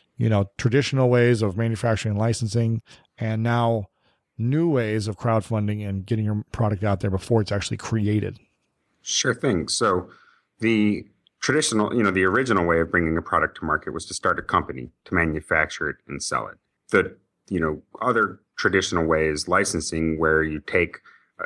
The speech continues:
Speaker 2: an idea, develop it into a prototype at a certain, to a certain level of completion. You know, it could be a rough prototype or an advanced prototype,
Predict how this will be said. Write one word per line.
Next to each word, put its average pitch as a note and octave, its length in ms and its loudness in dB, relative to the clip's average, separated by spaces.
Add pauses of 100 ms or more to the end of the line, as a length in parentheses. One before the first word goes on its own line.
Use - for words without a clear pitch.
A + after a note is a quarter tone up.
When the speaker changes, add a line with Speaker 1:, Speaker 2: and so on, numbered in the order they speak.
Speaker 2:
an F2+ 160 -2
idea, E2 480 2
develop E2+ 500 2
it E2+ 100 0
into D#2+ 260 -2
a D#2+ 40 0
prototype E2+ 760 2 (640)
at F2 160 0
a F2 40 2
certain, F#2 360 -2
to - 120 -2
a F#2 40 2
certain F#2 320 0
level E2 400 2
of D2+ 320 -6
completion. E2 720 -2
You D#2+ 100 0
know, D2+ 120 0
it D#2 80 -4
could D#2+ 200 -8
be D2+ 360 -6
a D#2+ 60 -4
rough E2 280 -2
prototype E2 460 -2
or E2 80 2
an D#2 60 -2
advanced E2 360 0
prototype, E2+ 540 -2